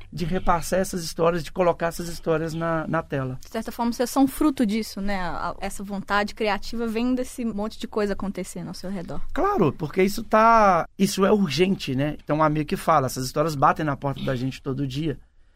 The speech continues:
Speaker 1: É muito comum, por exemplo, a gente ri muito, que quase todo dia tem alguém contando alguma história pra gente, falando assim, "Nossa, minha história dá um filme."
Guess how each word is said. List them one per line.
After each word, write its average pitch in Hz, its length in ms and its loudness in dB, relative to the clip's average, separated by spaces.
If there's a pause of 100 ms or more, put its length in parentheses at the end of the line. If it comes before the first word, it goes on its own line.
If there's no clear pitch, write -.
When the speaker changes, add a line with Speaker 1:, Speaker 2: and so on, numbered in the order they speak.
(120)
Speaker 1:
É - 80 0
muito 147 240 2
comum, 196 380 6
por 170 140 0
exemplo, 143 220 2
a 143 40 4
gente 147 180 0
ri 151 180 2
muito, 180 400 0 (460)
que 139 720 2
quase 156 260 4
todo 165 240 -2
dia 156 160 0
tem 175 140 -2
alguém 151 400 -2
contando 139 460 -2
alguma 135 200 -2
história 131 320 0
pra 131 200 0
gente, 123 280 0
falando 135 280 -6
assim, 135 160 -6
"Nossa, 156 280 0
minha 123 60 -2
história 139 260 -4
dá 143 100 0
um 180 100 0
filme." 160 480 -4